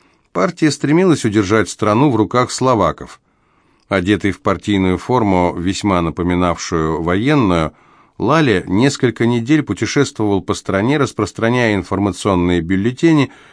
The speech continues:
и выступая на съездах и митингах. Партия в особенности старалась внушить молодежи необходимость сплотиться, бросить вызов правительству, совершенно неспособному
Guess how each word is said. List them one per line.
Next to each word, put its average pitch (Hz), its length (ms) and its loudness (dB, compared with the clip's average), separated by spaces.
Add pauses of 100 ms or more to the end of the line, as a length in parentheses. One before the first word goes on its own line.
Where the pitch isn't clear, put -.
(140)
и 98 80 2
выступая 101 580 0
на 85 160 0
съездах 131 640 0
и 110 240 0
митингах. 67 680 -2 (760)
Партия 170 420 0
в 147 60 2
особенности 147 640 0
старалась 135 520 0
внушить 107 460 0
молодежи 113 640 2
необходимость 107 800 0
сплотиться, 110 840 -2 (420)
бросить 110 640 0
вызов 90 420 -2
правительству, 101 840 -2 (280)
совершенно 113 580 0
неспособному 98 1040 0